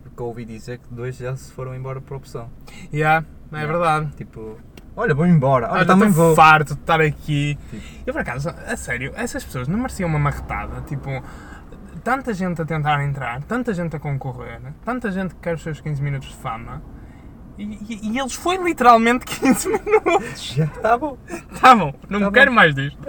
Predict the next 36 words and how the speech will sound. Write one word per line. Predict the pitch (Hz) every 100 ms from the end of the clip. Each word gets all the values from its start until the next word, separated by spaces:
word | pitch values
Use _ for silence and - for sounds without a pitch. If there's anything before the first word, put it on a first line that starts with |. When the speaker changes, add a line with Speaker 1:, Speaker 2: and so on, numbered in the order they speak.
| 226 214 170 226
Speaker 1:
Yeah, | 202
Speaker 2:
Não | 185 226
aguento. | 190 143 127
Speaker 1:
chega. | 170 185 151 139
Speaker 2:
Já | 185 302
no | 370
anterior, | 220 190 175 139 127 131 143
tipo, | 170 143
o | 156
Edmar | 165 156 135 127
saiu | - 147 123 120 120 143 180
e | 202
estava | 247 247
a |
reclamar | 240 - 240 254
porque, | 247 214 -
ai, | 196 214
finalmente | 190 202 196 180 160
vou | 180
ter | 190
o |
meu | 175
telemóvel. | 170 156 143 123 123 131 - - - - - - - - - - - - - - - - -
Speaker 1:
Sério? | - - 95 101 -
Speaker 2:
Yeah. | 269 262 - - - - -
Speaker 1:
Reclamar | - - 131 135
porque | -
vai | 123
ter | 123
o |
telemóvel | 120 117 113 113
de | 110 107
novo. | 113
Speaker 2:
A | -
reclamar, | - 175 185 185
tipo, | 175 160